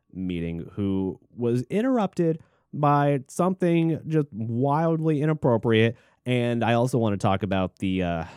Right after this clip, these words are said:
the crypto bros buying a Dune N F T and being slightly, and by slightly I mean significantly, mistaken as to what exactly they can do with it. And plus, if we have time, I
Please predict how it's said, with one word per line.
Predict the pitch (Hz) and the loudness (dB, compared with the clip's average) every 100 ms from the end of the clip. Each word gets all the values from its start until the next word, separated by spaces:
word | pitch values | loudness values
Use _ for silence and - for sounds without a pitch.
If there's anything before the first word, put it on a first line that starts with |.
| - - - - _ - | -20 -16 -16 -16 _ -14
the | |
crypto | 82 131 120 113 104 | -2 0 2 2 2
bros | 107 110 104 107 - _ _ _ _ | 2 2 2 0 -4 _ _ _ _
buying | 104 110 117 117 110 | 2 4 4 4 2
a | 104 98 | 0 -2
Dune | 101 110 107 | 0 0 0
N | 92 | -2
F | 90 - | -4 -6
T | 101 90 87 - | -4 -4 -4 -6
and | 98 92 95 | -6 -4 -4
being | 85 95 90 | -2 -4 -4
slightly, | - - - 98 101 78 87 82 - _ _ _ _ | -8 -10 -4 -2 0 -2 -6 -8 -12 _ _ _ _
and | 87 | -10
by | 78 | -8
slightly | 76 90 82 80 | -8 -6 -6 -6
I | 76 | -6
mean | 80 78 71 | -8 -8 -10
significantly, | 80 85 82 80 73 76 78 _ _ _ - | -12 -10 -10 -10 -10 -10 -12 _ _ _ -6
mistaken | 98 - 135 139 123 117 | -6 -2 2 2 2 0
as | 110 117 123 123 | 0 0 0 0
to | - 123 120 | 2 4 4
what | 120 165 208 | 2 0 -2
exactly | 180 147 151 151 156 147 147 _ _ | -4 -4 -4 -2 0 0 -2 _ _
they | 98 101 113 120 123 - | -6 0 2 2 0 -4
can | 113 101 | -4 -4
do | 78 98 | -2 -4
with | 85 73 | -4 -8
it. | 73 62 - _ | -14 -16 -20 _
And | 90 82 80 78 78 78 82 - - _ _ - | -12 -10 -10 -10 -12 -12 -14 -18 -20 _ _ -4
plus, | 101 - | -4 -4
if | 85 | -6
we | 85 | -6
have | 76 | -8
time, | - 80 78 78 - _ - | -8 -8 -8 -12 -16 _ -14
I | 85 85 | -8 -6